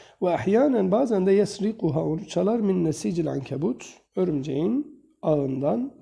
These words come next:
e, yuvasından çalar. Ve yesta'milu ta'iru tennan, arı kuşu kullanır, huyutel ankebuti, örümceğin iplerini, li yebniye, inşa etmek için, fiha, içinde,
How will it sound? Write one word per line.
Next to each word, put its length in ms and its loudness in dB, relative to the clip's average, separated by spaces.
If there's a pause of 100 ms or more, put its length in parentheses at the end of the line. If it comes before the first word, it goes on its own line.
(600)
e, 60 -2
yuvasından 680 -2
çalar. 320 -6 (420)
Ve 100 6
yesta'milu 720 2
ta'iru 480 0
tennan, 640 0
arı 220 0
kuşu 260 -10
kullanır, 480 0
huyutel 520 -2
ankebuti, 720 -4 (480)
örümceğin 500 0
iplerini, 920 0
li 400 0
yebniye, 680 0 (560)
inşa 280 0
etmek 400 -2
için, 220 -6
fiha, 320 -4
içinde, 520 -4